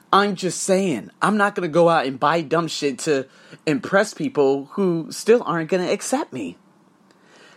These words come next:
See, it is difficult to say which of these nine steps I'm gonna be going over. I've already gone over four, but which of the f-, ensuing four after this are gonna be more important? All of these steps, though,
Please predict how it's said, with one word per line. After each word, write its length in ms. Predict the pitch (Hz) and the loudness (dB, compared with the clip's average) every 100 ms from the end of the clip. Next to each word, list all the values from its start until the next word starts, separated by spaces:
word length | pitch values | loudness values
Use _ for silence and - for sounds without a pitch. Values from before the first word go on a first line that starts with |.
| - | -8
See, 260 | - 208 | 0 0
it 200 | 185 208 | 4 4
is 160 | 214 135 | 4 0
difficult 500 | 151 233 226 226 214 | -2 0 -2 -2 -4
to 80 | 175 | -4
say 280 | - 180 | 0 2
which 300 | 147 151 175 | 2 -2 -2
of 160 | 175 123 | -4 -4
these 460 | 147 160 156 147 - | -4 -4 -2 -4 -2
nine 340 | 120 147 147 | 0 2 0
steps 320 | - 143 117 | 0 0 2
I'm 140 | 123 123 | 2 2
gonna 140 | 131 | -2
be 100 | 139 | -2
going 220 | 139 131 | -2 2
over. 240 | 123 113 120 | 2 4 4
I've 160 | 113 | 4
already 240 | 135 135 131 | 2 0 0
gone 200 | 135 135 | 0 0
over 220 | 147 160 | -2 -4
four, 300 | 151 120 127 | 2 4 4
but 160 | 117 | 0
which 220 | 110 156 156 | -2 -2 -2
of 100 | 123 | 2
the 200 | 127 117 | 2 0
f-, 340 | - 160 117 | 2 2 2
ensuing 720 | 127 147 127 - 196 196 160 147 | -6 -6 -2 0 0 0 -4 -4
four 420 | - 208 175 131 | 0 2 4 4
after 340 | 139 165 - 127 | 6 6 4 -6
this 500 | 107 98 135 - - - - - - | -2 0 0 -4 -10 -18 -20 -20 -8
are 140 | - 131 | -4 0
gonna 160 | 135 | 0
be 140 | 123 127 | 2 0
more 220 | 127 143 | 0 0
important? 600 | 131 160 196 - 170 - _ _ _ - | 0 -2 -2 -4 -14 -20 _ _ _ 0
All 320 | - 208 294 | 6 6 6
of 120 | 277 202 | 2 -4
these 200 | 214 - | -4 2
steps, 320 | 196 160 - | 2 2 0
though, 280 | 113 80 | -2 -4